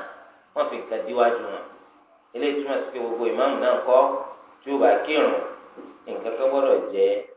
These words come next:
sutura níwájú rẹ̀. A sì tún rí pípé ẹni tí ń kírun, àsìkò tó bá jẹ́ máàmú,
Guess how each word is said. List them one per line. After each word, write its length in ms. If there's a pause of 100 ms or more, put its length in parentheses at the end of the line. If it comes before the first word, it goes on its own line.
(1500)
sutura 360 (380)
níwájú 500
rẹ̀. 220 (1900)
A 60
sì 140
tún 200
rí 160 (1900)
pípé 200
ẹni 220
tí 120
ń 140
kírun, 340 (540)
àsìkò 300
tó 120
bá 140
jẹ́ 180
máàmú, 360